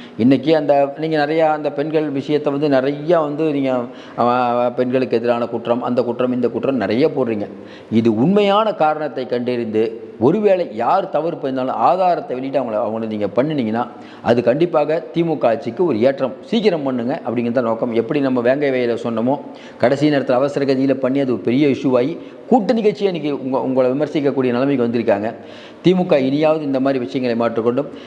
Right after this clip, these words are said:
சட்டம் ஒழுங்கை யார் கையில் எடுத்தாலும் அவர் தண்டிக்கப்படும். இந்த விஷயத்தை கூடங்க உரசிட்டு போயிருந்தா கூட எப்படிங்க இந்த மாதிரி ஒரு அச்சுறுத்தல் பண்ணலாம்?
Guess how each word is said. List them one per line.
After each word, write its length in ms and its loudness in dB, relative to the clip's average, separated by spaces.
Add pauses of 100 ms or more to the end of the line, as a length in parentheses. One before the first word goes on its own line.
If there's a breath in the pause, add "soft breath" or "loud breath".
(100)
சட்டம் 560 0
ஒழுங்கை 280 2
யார் 260 4
கையில் 220 -2
எடுத்தாலும் 380 -2
அவர் 160 0
தண்டிக்கப்படும். 560 -2
இந்த 160 2
விஷயத்தை 340 0
கூடங்க 400 0 (160)
உரசிட்டு 300 0
போயிருந்தா 400 2
கூட 200 0
எப்படிங்க 340 0
இந்த 180 0
மாதிரி 200 0
ஒரு 100 2
அச்சுறுத்தல் 380 0
பண்ணலாம்? 400 -4